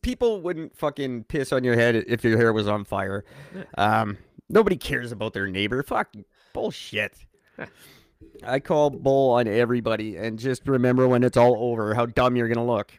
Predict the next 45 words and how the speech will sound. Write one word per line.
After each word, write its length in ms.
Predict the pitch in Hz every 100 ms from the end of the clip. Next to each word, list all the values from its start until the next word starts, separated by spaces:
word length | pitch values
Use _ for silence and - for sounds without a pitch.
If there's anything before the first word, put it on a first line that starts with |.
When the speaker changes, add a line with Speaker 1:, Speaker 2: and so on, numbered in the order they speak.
| _ - -
Speaker 2:
<laughs> 580 | 151 _ - - - -
These 240 | 170 180
same 260 | - 170 185
people 240 | 180 151
are 60 | 139
saying, 280 | 147 135 120
"I'm 180 | 127
doing 200 | 117 131
this 140 | 135 123
for 120 | 139
my 140 | 120
neighbor," 360 | 110 117 123 139
are 140 | 117
the 100 | 117
same 260 | 113 127 127
ones 160 | 123 113
that 100 | 110
will 100 | 101
call 240 | - 120 113
the 60 |
cops 400 | - - 110 -
on 40 | 110
their 100 | 107
neighbor 360 | 104 107 101
for 120 | -
not 220 | 98 110 -
wearing 220 | 117 104
a 40 |
mask 180 | 101 170
Speaker 1:
Right? 200 | 233 302
Speaker 2:
in 60 | 107
the 80 |
front 260 | 107 120 104
yard. 280 | 107 95 85 _ _ _ _ _ _
Speaker 1:
One 300 | 151 175 180
hundred 340 | 151 170 170 147
percent. 480 | 143 - 127 117 - - -
Speaker 2:
<laughs> 200 | 214 -
So, 580 | - - 156 139 - -
fuck 420 | - - 123 -
you. 360 | 127 110 104 135 -
<laughs> 40 | - - 160 _ 143 - - - _ -
Speaker 1:
Uh, 240 | 110 110
it's 180 | 107 -
just 420 | - 98 92 -